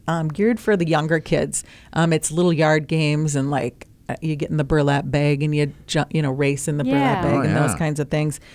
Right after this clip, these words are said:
Speaker 1: Um, every Tuesday all summer long, um, that takes place. Um, we
Speaker 2: What's
Speaker 1: have
Speaker 2: the
Speaker 1: a
Speaker 2: time for that, or is it
Speaker 1: one to three.
Speaker 2: One to three?
Speaker 1: Yep,
Speaker 2: Okay.
Speaker 1: it's an afternoon deal. So, and they also have a little, um, water feature in the garden now. So you
Speaker 2: Yeah.
Speaker 1: push the button and the water squirts out of the ground. So that's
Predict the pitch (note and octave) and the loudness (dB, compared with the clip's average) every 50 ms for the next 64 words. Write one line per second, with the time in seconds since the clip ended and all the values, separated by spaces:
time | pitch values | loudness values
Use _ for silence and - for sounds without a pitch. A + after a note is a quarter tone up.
0 | - - - - - - - E3 E3 D#3 - - G3 G3+ A3+ C#4 B3+ - C#4+ C4 | -20 -20 -20 -20 -20 -4 -2 0 0 0 2 2 2 2 2 0 0 0 0 0
1 | C4+ C4+ - D3+ B2+ - D3+ D3 E3 E3+ - F#3 F3+ F#3+ F#3+ F3+ F3 D#3+ D3 D3 | 0 0 -2 -2 -2 0 0 0 0 0 0 0 0 0 2 2 2 0 0 0
2 | D#3+ D#3+ - - - D#3+ D#3+ D#3+ D3 D3 D3 D3 D3 D#3+ D3+ - - - E3+ D#3+ | -4 -6 -8 -8 -6 -2 -2 0 0 -2 -2 -2 0 -2 -2 -2 -2 -2 -2 -2
3 | - - - E3+ D#3 D#3+ F3+ - - - - - - - - - - - - - | -2 -4 -2 0 2 2 0 -2 -6 -12 -16 -20 -20 -20 -20 -20 -20 -20 -20 -20
4 | - - - - G3 F#3+ F#3 F3+ F3 F3 F#3 G3 G3 A3 G#3+ G#3+ G#3+ G#3 G3 F3 | -20 -20 -6 -2 0 2 4 4 4 4 4 4 4 4 4 4 4 4 2 2
5 | E3 D#3+ F3 G3 G#3+ A3 - F3 D#3+ D#3+ D#3 D3+ D3 D3 D3 D3+ D#3 D3+ C#3+ E3 | 2 2 0 -2 -4 -6 -4 -4 -4 -2 -2 -2 -2 -2 -2 -4 -4 -4 -6 -8
6 | F3 - - - G3+ A#3 B3+ C4 C4+ - A#3+ F3 - C#3+ D#3+ - E3+ F3 F3 E3+ | -8 -8 -6 -2 0 2 2 2 0 2 0 0 0 -2 -4 -2 -2 -2 -2 -4
7 | - D#3 F3+ G#3+ B3+ C4+ - - A3 - - F3 F3 - - F#3+ F3 F3 E3+ F3 | -6 -2 2 2 2 2 0 -8 -10 -6 -4 -4 -4 -2 -2 0 0 2 0 0
8 | - F#3+ F#3 F#3+ F#3 F3+ E3 D#3+ D#3 D#3 D3+ - - - G#3+ F#3+ - F#3+ G3 G3 | 2 2 2 4 4 4 4 4 2 2 0 -2 0 0 0 0 2 2 2 4
9 | G3+ G3+ A3 A#3 A#3 A#3 A#3 A#3 G3+ G3+ G3 F#3 F#3 F3 E3+ - - D#3+ D#3+ D#3+ | 4 4 2 2 2 2 2 2 2 2 2 4 4 2 2 0 0 0 0 0
10 | D#3+ D#3 D#3+ D#3 D#3+ E3+ F3+ - - G3 F3+ - - G3 F#3+ F#3 F#3 F#3+ G3 F#3+ | 0 0 -2 0 0 0 0 0 -2 -2 -2 -2 -4 -2 -2 0 0 2 0 0
11 | F3+ - G3+ G3 F#3 F#3+ G3 G3 F#3 F3+ F3+ F3+ G3 F#3+ - F3+ F3 E3+ F3+ - | 0 0 0 0 2 0 0 0 0 0 2 2 2 2 2 0 -2 -2 -6 -8
12 | - F#3 F3+ - - F3+ E3 - D#3+ D#3+ - D#3+ E3+ D#3+ D#3+ D#3 D3+ D3+ D3 D3+ | -4 -4 -4 -2 -4 -6 -2 0 -2 0 0 -2 -4 -2 -2 -2 -2 -4 -4 -4
13 | D#3 D3+ - - - D#3 D#3+ D#3 D#3+ D3+ D#3 D#3 D#3 C#3+ D#3 D3+ C#3+ C#3+ C#3+ D3+ | -6 -8 -12 -6 -6 -6 -4 -4 -4 -4 -4 -4 -6 -6 -6 -6 -6 -6 -6 -6
14 | D#3 D3 - C#3+ D3 D3 C#3+ D3+ D3 - - - - | -6 -4 -2 -2 0 0 2 0 0 0 -2 -4 -6